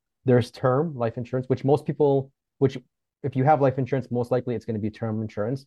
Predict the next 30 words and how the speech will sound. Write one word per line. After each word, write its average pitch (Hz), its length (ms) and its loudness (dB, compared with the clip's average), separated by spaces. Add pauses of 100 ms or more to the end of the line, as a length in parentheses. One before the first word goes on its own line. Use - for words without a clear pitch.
(260)
That's 123 160 -2
what 131 80 2
you 120 40 0
get 113 160 -2
through 117 120 -4
work. 147 380 6
That's, - 260 -4
it's - 260 -8
a, 107 180 -2
it's - 120 -14
a 120 60 -4
much 113 280 -6
cheaper 127 320 -4
form 123 240 -2
of 110 80 -4
insurance. 143 500 2 (380)
It's 120 160 -8
very 143 180 6
simple. 101 420 -6
You 104 100 -6
have 117 160 2
it 113 120 0
for 110 140 -2
ten 131 240 -2
years, 127 260 -4
twenty 120 260 -4
years, 117 200 -2
or 107 80 -6
thirty 127 280 2
years. 123 400 -2